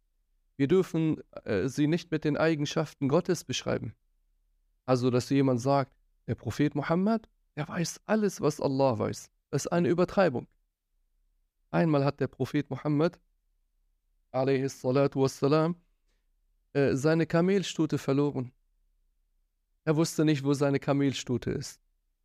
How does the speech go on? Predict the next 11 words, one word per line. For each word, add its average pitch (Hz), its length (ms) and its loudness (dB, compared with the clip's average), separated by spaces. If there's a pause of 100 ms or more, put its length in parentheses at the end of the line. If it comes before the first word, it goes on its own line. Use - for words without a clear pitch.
(260)
Und 123 80 -2
dann 127 180 2
haben 127 280 2
sich 120 220 -2
die 123 140 -2
Mushrikun 127 840 -2
lustig 127 440 -2
gemacht. - 280 -8 (500)
Also 113 200 -2
die 113 380 0
Figurenanbeter. 123 880 0